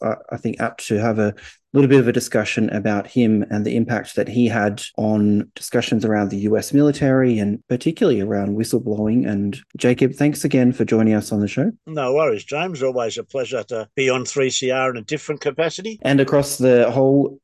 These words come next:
Speaker 1: you know, community radio network as well, we are today. And Jacob is someone who, you know, has obviously played a really significant role in the Australian peace movement over the years. What kind of things have you got to say about Daniel Ellsberg and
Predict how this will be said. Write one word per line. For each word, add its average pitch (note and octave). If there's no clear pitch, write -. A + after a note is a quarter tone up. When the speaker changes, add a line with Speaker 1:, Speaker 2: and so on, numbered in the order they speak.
Speaker 1:
you A2+
know, G#2+
community A#2
radio A2+
network C3
as A#2
well, C3
we A#2+
are B2+
today. C3+
And C3
Jacob C#3
is B2+
someone B2+
who, A#2+
you A#2
know, -
has A2
obviously G#2+
played A2
a -
really G#2
significant A2+
role A2+
in G#2+
the G#2
Australian A2
peace A#2+
movement A2+
over G#2+
the G#2
years. G#2+
What -
kind F#3
of C#3
things C3+
have A#2
you C3+
got C#3
to G#2+
say G#2
about G#2
Daniel A2
Ellsberg G#2+
and G#2+